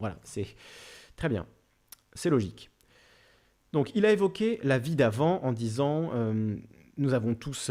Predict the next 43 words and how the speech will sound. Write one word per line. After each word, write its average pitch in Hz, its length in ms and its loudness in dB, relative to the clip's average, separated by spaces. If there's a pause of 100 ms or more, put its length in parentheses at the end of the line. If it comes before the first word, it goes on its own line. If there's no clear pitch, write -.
(140)
envie 147 480 0
de 131 100 2
retrouver 123 520 0
notre 117 260 0
vie 104 160 -6
d'avant, 110 420 -2
de 127 80 -2
pouvoir, 110 600 -4
euh, 92 100 -6 (640)
de 131 160 2
pouvoir, 143 680 0
euh, 117 320 2
sortir 127 560 -2
à 117 40 2
nouveau, 120 380 2
et 123 40 2
cetera. » 107 440 -4
Donc, 113 120 -4
peut-être 120 240 -4
qu'il - 120 -20
faudra 110 240 -2
accepter 113 320 -4
le 113 80 -2
traçage 131 460 -2
pour 110 100 -8
pouvoir 117 240 0
retrouver 113 260 -2
cette 113 160 -4
vie 117 140 -4
d'avant, 151 380 2
hein, 165 100 -2
qui - 160 -10
sait. 180 320 -2 (640)
Euh, 117 320 2
il 160 140 2
a 180 80 4
dit 208 160 -2
une 196 140 0
phrase 214 320 -2
que - 120 -6
j'ai 202 120 -4
trouvée 220 260 -2
étonnante. 139 540 -2